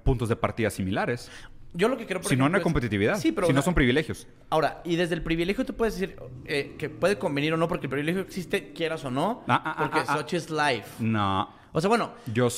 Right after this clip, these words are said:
Speaker 1: yo te peleo lo
Speaker 2: ¿Neta?
Speaker 1: que quieras, la naturaleza humana, lo que quieras te lo peleo. ¿Los privilegios son, son naturales? Claro que
Speaker 2: No,
Speaker 1: no,
Speaker 2: no, no,
Speaker 1: güey.
Speaker 2: no. O sea, que,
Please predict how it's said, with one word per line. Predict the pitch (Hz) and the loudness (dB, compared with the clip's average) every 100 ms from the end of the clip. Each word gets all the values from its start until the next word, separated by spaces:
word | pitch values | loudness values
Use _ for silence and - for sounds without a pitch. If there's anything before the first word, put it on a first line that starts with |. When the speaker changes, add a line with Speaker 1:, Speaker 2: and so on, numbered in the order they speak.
| - | -2
Speaker 1:
yo | 117 131 156 147 | 2 2 2 -4
te | 156 | -4
peleo | 120 123 127 156 120 127 | 0 2 4 2 -2 0
lo | 131 | 2
Speaker 2:
¿Neta? | 190 202 - 180 | 4 4 4 6
Speaker 1:
que | |
quieras, | 147 208 | 6 4
la | 220 | 2
naturaleza | 143 135 120 127 | 0 0 0 0
humana, | 220 247 | 0 2
lo | 143 - | 0 0
que | 127 | -4
quieras | - 123 151 160 | -2 0 2 2
te | 117 | 0
lo | 101 | 0
peleo. | 107 107 - - | 2 0 -2 -4
¿Los | 135 | -2
privilegios | - 151 143 170 | 4 4 6 4
son, | 202 220 | 2 0
son | - 151 170 | -2 -2 0
naturales? | 175 180 165 123 208 - | 0 4 4 4 0 -8
Claro | - 92 95 117 | -10 -4 -4 0
que | |
Speaker 2:
No, | 175 | 2
Speaker 1:
no, | 226 | 4
Speaker 2:
no, | 247 | 6
no, | |
Speaker 1:
güey. | 247 202 | 6 4
Speaker 2:
no. | |
O | 156 | 0
sea, | 165 | -2
que, | 160 - 147 | -4 -4 -12